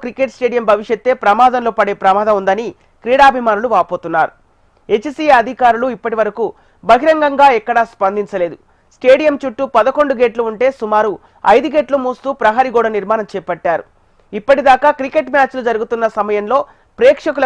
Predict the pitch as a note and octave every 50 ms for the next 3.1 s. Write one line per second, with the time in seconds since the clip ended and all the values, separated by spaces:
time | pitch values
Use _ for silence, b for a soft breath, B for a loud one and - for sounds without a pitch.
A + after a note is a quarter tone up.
0 | B3 - A3 G#3 G#3 G#3 A3+ B3 C#4 - - - F#3+ G3+ G3+ G#3+ G#3 A#3+ A#3+ A3+
1 | - A3+ G3+ A3 B3+ B3+ - B3+ - C4+ A#3+ - - A#3+ A#3 G#3 - A3+ G#3 G#3
2 | G#3+ G#3+ A3 G3+ G3+ G#3 G#3 A#3 A3+ F#3+ - b b b b b _ - B3 B3+
3 | D4+ D#4+